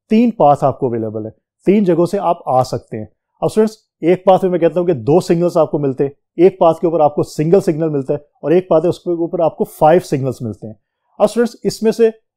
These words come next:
आपने बेस्ट पाथ जो है वो, जो है वो फाइंड आउट करना है। देखें, सॉल्यूशन आपके पास ये तीनों मौजूद है, आप तीनों पाथ से स्कूल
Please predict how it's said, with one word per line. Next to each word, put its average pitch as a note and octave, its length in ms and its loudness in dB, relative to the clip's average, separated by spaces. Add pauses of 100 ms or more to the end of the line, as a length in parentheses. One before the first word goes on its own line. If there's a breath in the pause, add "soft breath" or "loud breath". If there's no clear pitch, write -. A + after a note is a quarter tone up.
आपने E3 220 2 (120)
बेस्ट F#3+ 340 2 (200)
पाथ D#3 220 6
जो F#3 180 2
है F#3 60 2
वो, G3+ 360 0
जो C3 200 0
है F3 40 4
वो G3 80 0
फाइंड C#3+ 340 -2
आउट C#3+ 160 2
करना A2 260 -6
है। G#2 100 -16 (300)
देखें, D#3+ 260 0
सॉल्यूशन D#3 460 0
आपके G3+ 200 2
पास G3 160 -4
ये G3+ 80 2
तीनों E3+ 300 0
मौजूद A#2+ 340 -2
है, A2+ 100 -8 (240)
आप E3+ 180 2
तीनों G#3 220 0
पाथ D3 260 4
से F#3+ 160 -2
स्कूल F#3 340 -2